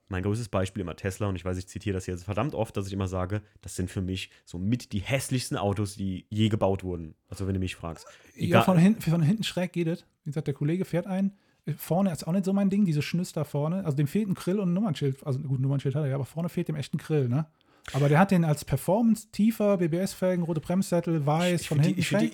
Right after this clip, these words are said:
Speaker 2: schräg,
Speaker 1: nicht
Speaker 2: okay.
Speaker 1: mal, ja, Markus,
Speaker 2: Aber, ähm,
Speaker 1: nicht mal, nicht mal, dass ich jetzt sage, der da fehlt oder sowas. Sondern die sind so langweilig.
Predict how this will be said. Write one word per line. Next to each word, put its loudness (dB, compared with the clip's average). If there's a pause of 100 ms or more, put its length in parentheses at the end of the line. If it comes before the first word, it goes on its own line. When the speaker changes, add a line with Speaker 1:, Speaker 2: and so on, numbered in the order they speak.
Speaker 2:
schräg, -2
Speaker 1:
nicht 0
Speaker 2:
okay. 2 (260)
Speaker 1:
mal, -14
ja, -12
Markus, 2
Speaker 2:
Aber, 2
ähm, 0 (100)
Speaker 1:
nicht -10
mal, 0
nicht -4
mal, 2
dass 2
ich -2
jetzt 0
sage, -4
der -2
da -2
fehlt 2
oder 4
sowas. 0 (180)
Sondern 0
die 0
sind 2
so 4
langweilig. -2